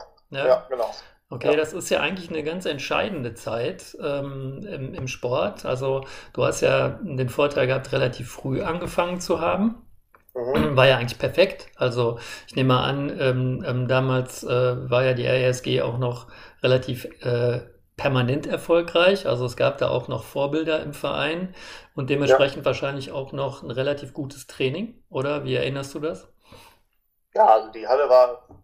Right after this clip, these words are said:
Speaker 2: proppenvoll. Wir haben teilweise mit zwei Mannschaften uns die Fläche teilen müssen. Die wurde halt in der Mitte getrennt mit irgendwelchen Bänken und dann, äh, ja,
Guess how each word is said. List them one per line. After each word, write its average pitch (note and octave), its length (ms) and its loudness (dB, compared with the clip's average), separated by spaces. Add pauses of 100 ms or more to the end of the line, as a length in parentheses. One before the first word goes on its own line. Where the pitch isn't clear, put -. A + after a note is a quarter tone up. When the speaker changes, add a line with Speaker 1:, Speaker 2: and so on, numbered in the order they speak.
Speaker 2:
proppenvoll. C#3 600 -6
Wir A#2+ 100 -2
haben B2 100 -4
teilweise C3+ 420 -2
mit B2+ 140 -10
zwei C#3 200 -2
Mannschaften C3+ 520 -4
uns C3+ 200 -14
die C3 140 -14
Fläche - 440 0
teilen D3+ 380 4
müssen. D3 240 -14 (200)
Die C3 60 -20
wurde C3 220 -8
halt C3+ 120 -6
in C3+ 40 -18
der C3+ 100 -6
Mitte D3+ 240 -6
getrennt C#3+ 480 -2
mit C3 100 -6
irgendwelchen C#3 380 -4
Bänken D3 400 0
und D3 240 -6
dann, C#3+ 320 0
äh, C3+ 760 -2
ja, - 220 6